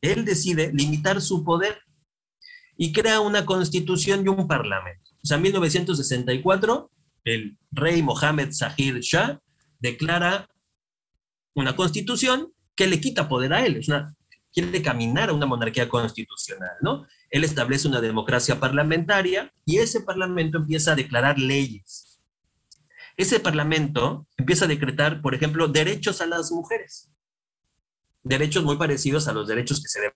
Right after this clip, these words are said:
debatían en Occidente, ¿no? O sea, elecciones libres, derechos civiles, igualdad hombres y mujer, derecho al voto a la mujer, derecho al trabajo a la mujer, derecho a la educación a la mujer. Pero otra vez tenemos el patrón constante en Afganistán. Esa es una imposición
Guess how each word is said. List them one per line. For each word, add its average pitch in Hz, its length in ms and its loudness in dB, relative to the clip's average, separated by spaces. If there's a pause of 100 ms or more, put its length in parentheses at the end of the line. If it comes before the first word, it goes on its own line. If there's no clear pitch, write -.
(120)
debatían 117 360 -2
en 127 120 0
Occidente, 147 500 -2
¿no? 131 140 0
O - 260 -10
sea, - 360 -2
elecciones 107 540 -2
libres, 143 440 2
derechos 110 380 -8
civiles, 147 460 -2
igualdad 110 440 0
hombres 107 420 -2
y 110 60 -14
mujer, 160 400 2
derecho 120 360 -4
al 101 120 -2
voto 156 300 2
a 131 40 -2
la 113 100 0
mujer, 135 540 -4 (260)
derecho 113 380 -2
al 107 100 -2
trabajo 139 520 2
a - 20 2
la 131 100 0
mujer, 127 460 -2
derecho 139 340 0
a 131 40 0
la 117 80 -4
educación 113 600 -2
a 151 60 2
la 113 120 -4
mujer. 101 240 -14 (600)
Pero 151 160 2
otra 202 200 2
vez 190 100 2
tenemos 185 360 2
el 131 160 0
patrón 160 680 0
constante 156 500 -2
en 143 80 0
Afganistán. 131 600 -4
Esa 190 180 0
es 175 120 0
una 185 140 2
imposición 151 960 0